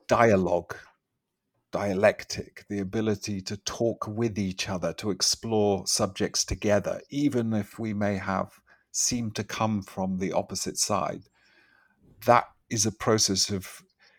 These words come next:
coming together to explore, to reveal more knowledge that we can both gain wisdom and hopefully become more informed about how we take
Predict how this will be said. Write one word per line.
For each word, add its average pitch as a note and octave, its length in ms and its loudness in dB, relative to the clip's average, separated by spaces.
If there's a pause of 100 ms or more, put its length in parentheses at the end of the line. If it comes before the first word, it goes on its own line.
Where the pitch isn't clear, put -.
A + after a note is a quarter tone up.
(300)
coming A#2+ 320 2
together G2+ 720 4
to G#2 120 -6
explore, G2+ 720 2
to G#2 180 -6
reveal G#2+ 760 0
more A#2 260 2
knowledge G2+ 420 4
that F#2 140 -2
we G#2 120 -2
can G#2 220 -6
both G#2 460 -2 (420)
gain A2 360 4
wisdom F#2+ 680 2
and G2 380 -4 (400)
hopefully G#2+ 320 -6
become G2+ 400 -4
more G2+ 200 4
informed F#2+ 640 2
about F#2+ 340 2
how G#2 240 0
we F#2+ 220 -4
take - 420 -4